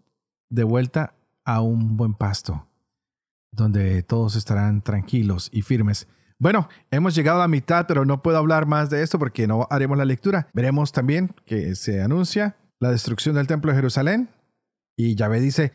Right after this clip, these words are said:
"Ya llegaré a este templo otra vez, lo reconstruiré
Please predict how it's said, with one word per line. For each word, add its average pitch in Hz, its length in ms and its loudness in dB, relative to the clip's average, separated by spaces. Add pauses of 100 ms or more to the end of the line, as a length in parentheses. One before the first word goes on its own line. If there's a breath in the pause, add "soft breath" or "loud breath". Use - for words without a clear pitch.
"Ya 117 120 0
llegaré 131 520 2
a 131 140 0
este 123 240 -2
templo 147 320 0
otra 147 160 0
vez, 175 120 0
lo 147 120 0
reconstruiré 131 720 0